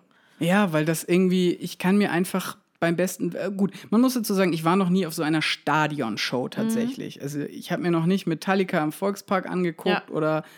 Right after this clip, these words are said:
Speaker 1: selbst die Foo Fighters, obwohl, na gut, äh, Bahnfeld ist ja noch wieder was anderes, aber ich stelle es mir sehr schwierig vor, dass hinten links auf dem Rang im Olympiastadion
Speaker 2: Mhm.
Speaker 1: Stimmung aufkommt.
Speaker 2: Mhm.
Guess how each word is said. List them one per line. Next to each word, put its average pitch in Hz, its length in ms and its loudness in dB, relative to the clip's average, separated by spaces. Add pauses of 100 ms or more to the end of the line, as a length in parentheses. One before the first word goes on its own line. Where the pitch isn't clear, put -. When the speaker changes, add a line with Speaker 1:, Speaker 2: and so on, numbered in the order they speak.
(320)
Speaker 1:
selbst 151 340 -4
die 160 60 -8
Foo - 180 -4
Fighters, 175 420 -2 (140)
obwohl, 170 300 -6
na 170 240 -6
gut, 170 340 -8
äh, - 40 -10 (200)
Bahnfeld 175 460 -6
ist 175 100 -8
ja 180 60 -4
noch 170 100 -2
wieder 165 160 -2
was 165 120 -6
anderes, 185 400 0
aber 165 200 2 (460)
ich 180 180 2
stelle 208 360 4
es 208 140 -2
mir 190 160 4
sehr 196 240 4
schwierig 214 480 2
vor, 175 220 0
dass 160 240 -2
hinten 208 480 2
links 208 400 4
auf 160 160 0
dem 170 120 0
Rang 214 340 2
im 185 120 0
Olympiastadion 165 1040 2
Speaker 2:
Mhm. 233 300 0
Speaker 1:
Stimmung 240 600 4
aufkommt. 139 760 -6
Speaker 2:
Mhm. 220 400 -4